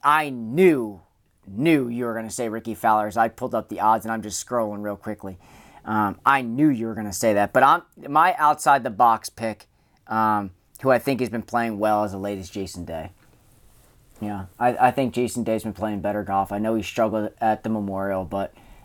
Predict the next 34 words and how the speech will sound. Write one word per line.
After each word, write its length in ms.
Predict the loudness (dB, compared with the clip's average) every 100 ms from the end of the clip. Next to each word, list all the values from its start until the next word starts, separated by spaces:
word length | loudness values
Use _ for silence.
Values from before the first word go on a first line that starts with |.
| -8 0
I'm 180 | 0
taking 320 | 2 -2 -2 -2
Jason 360 | -2 -2 -4
Day 260 | -4 -2 -2
as, 140 | -4
like, 160 | -6 -6
an 80 | -6
option 460 | -6 -8 -8 -10 -6
B 440 | -4 -4 -4 -8 _ -20 -14
if 200 | -10 -8
my 120 | -6 -8
boy 260 | -6 -6
Cantlay 640 | -6 -8 -10 -8 -8 -10 -14 _ _ _ -6
doesn't 340 | -4 -4 -8
win, 260 | -6 -6 -6
but 180 | -2
I 100 | 0
will 200 | 0 0
not 360 | -4 0 2 0
be 80 | -8
coming 340 | -12 -12 -10
on 140 | -8 -8
here 180 | -10
shirtless 560 | -10 -8 -6 -8 -14 -16 -16
if 140 | -12
Jason 320 | -10 -10 -10
Day 180 | -8 -8
does 220 | -8 -12
win. 200 | -14 -12 -6
But 100 | -6
if 100 | 0
Patrick 360 | 0 0 -4
Cantlay 360 | -6 -4 -2 2
does, 300 | 4 4